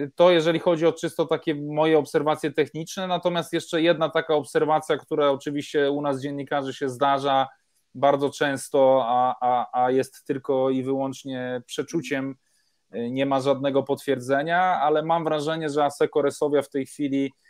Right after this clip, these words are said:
jest zlepkiem indywidualności, brak tam, y, y, takiej atmosfery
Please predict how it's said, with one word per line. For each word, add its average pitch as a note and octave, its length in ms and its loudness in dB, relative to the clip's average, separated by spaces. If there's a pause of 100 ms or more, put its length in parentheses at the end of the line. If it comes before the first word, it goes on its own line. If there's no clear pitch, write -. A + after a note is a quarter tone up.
(300)
jest C3 400 -2
zlepkiem D3 640 2
indywidualności, C#3 1080 -2
brak C#3+ 360 2
tam, C#3 320 0
y, C3 720 -2
y, B2 200 -6
takiej C3+ 280 0
atmosfery C3 1120 2